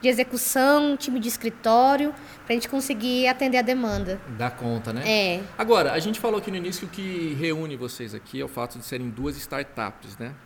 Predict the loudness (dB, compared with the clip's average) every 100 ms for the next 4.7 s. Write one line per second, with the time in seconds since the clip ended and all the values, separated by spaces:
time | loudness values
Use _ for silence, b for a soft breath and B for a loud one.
0 | -18 -14 -10 -10 -10 -8 -8 -8 -10 -12
1 | -10 -8 -8 -8 -10 -10 -10 -8 -10 -8
2 | -8 -8 -10 -10 -10 -10 -10 -6 -6 -4
3 | -6 -4 -2 0 -2 -2 2 2 4 0
4 | 2 2 0 0 2 2